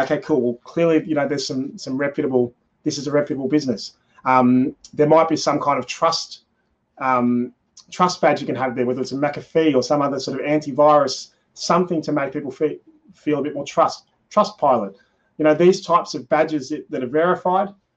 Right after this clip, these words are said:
that give people confidence that, okay, this isn't just someone, some scammer trying to grab my details. If they've got Trustpilot there or something like that,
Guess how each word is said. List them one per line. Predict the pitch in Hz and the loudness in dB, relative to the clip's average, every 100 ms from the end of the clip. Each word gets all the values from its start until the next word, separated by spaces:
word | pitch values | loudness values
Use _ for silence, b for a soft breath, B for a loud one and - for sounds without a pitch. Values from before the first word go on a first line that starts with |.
| _ _ | _ _
that | 147 131 | -6 -6
give | - 160 | -6 -6
people | 165 156 | -6 -8
confidence | 151 170 165 160 156 | -4 -4 -2 -4 -4
that, | 151 | 2
okay, | 151 156 | 2 2
this | 143 151 | 0 -2
isn't | 156 151 | -2 -4
just | 143 147 | -4 -2
someone, | 156 147 139 135 151 | -2 0 -2 -4 -8
some | - 147 | -8 -8
scammer | 143 - 156 156 | -4 2 2 2
trying | 139 135 | -2 -2
to | |
grab | 143 | -2
my | 143 | -2
details. | 127 151 151 156 - | 0 0 4 4 4
If | - | 0
they've | - | -8
got | - 143 | -6 -6
Trustpilot | - 160 - - 139 - | -2 -4 0 0 2 0
there | 165 | 2
or | 165 | 2
something | - 160 147 | 2 -2 -2
like | 139 131 | -6 -4
that, | - 170 202 | 2 2 2